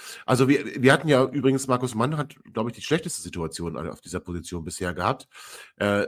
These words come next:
also sehr, sehr viele bekamen da noch einen Kaderplaner, so möchte ich es mal nennen.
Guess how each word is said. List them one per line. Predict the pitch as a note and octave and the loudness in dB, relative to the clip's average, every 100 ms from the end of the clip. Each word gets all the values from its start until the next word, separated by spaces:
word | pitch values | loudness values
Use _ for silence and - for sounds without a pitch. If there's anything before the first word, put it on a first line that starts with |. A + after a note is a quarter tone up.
| - | -4
also | G2+ G#2 - | -6 -6 -8
sehr, | F#2+ F#2+ G2+ B2 | -12 -4 2 2
sehr | G2 A#2+ | 2 0
viele | - D#3+ D#3 | 0 2 2
bekamen | A#2 A#2+ A#2+ C3 | 2 0 0 2
da | A#2 | 0
noch | A#2 - | 0 -2
einen | G#2+ G#2+ G#2 G2 - _ _ | -2 0 0 -2 -8 _ _
Kaderplaner, | - A#2 B2+ D3+ E3+ _ C#3+ C3+ C#3+ D#3+ A3 - - - | 4 6 6 2 -2 _ -2 0 0 -4 -6 -18 -20 -20
so | - A2+ | -8 -2
möchte | B2 B2+ | -2 -4
ich | - | -12
es | - | -8
mal | A2+ A2 | -4 -2
nennen. | A#2+ D3+ F3+ | -2 -4 -8